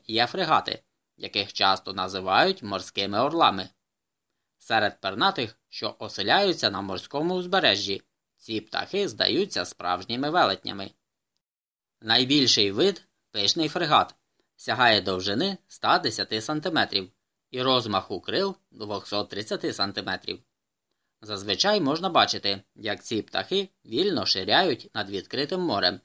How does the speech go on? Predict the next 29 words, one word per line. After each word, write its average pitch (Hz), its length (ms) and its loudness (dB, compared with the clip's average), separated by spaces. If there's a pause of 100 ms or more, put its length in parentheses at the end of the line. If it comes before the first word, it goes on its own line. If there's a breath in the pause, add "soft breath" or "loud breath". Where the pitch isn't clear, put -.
(300)
і 98 140 -10
зрідка 107 460 0
змахують 101 560 0
крилами. 101 460 0 (840)
Якщо 104 340 -2
в 95 100 -8
повітрі 107 540 -2 (100)
фрегати 101 480 0
виглядають 101 680 2
справжніми 131 560 -2
асами, 98 500 0 (420)
то 107 120 -12
на 98 140 -4
землі 104 360 0
вони 107 260 -4
досить 156 360 -4
незграбні 110 720 0 (100)
через 98 300 -10
короткі 98 440 -8
ноги. 110 340 -4 (1080)
Майстром 110 560 2
ширяння 123 640 0
вважається 110 720 0
і 113 120 -10
найбільший 98 640 -2
летючий 95 540 -4
птах 160 440 -4
західної 117 600 -2
півкулі — 156 540 -2